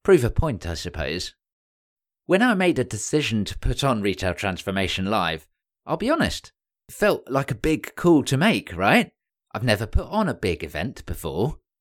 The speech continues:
so to do that by myself in an unknown territory felt unnerving. But if you apply hard work, smart work, and care all at the same time, then I believe you can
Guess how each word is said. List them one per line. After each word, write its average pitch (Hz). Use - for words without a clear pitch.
so 139
to -
do 190
that 110
by 151
myself 120
in 165
an 151
unknown 135
territory 104
felt 147
unnerving. 123
But -
if 160
you 220
apply 123
hard 175
work, 160
smart 185
work, 87
and 180
care 113
all 190
at 107
the 127
same 147
time, 92
then 120
I 175
believe 87
you 175
can 104